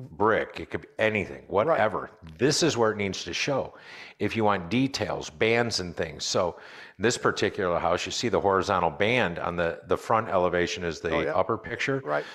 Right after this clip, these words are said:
Speaker 2: this
Speaker 1: but you
Speaker 2: one.
Speaker 1: see that horizontal band
Speaker 2: Yep.
Speaker 1: right below the windows,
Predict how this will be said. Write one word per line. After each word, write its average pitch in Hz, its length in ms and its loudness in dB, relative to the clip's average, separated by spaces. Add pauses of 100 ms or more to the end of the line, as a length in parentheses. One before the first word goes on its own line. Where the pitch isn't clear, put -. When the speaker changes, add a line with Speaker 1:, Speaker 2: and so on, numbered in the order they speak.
(100)
Speaker 2:
this 139 80 -8
Speaker 1:
but 143 80 2
you 127 60 4
Speaker 2:
one. 110 60 4
Speaker 1:
see - 160 2
that 104 160 6
horizontal 98 460 4
band 90 380 0
Speaker 2:
Yep. 139 180 -8 (540)
Speaker 1:
right 92 260 0
below 95 220 4
the 90 100 4
windows, 90 500 2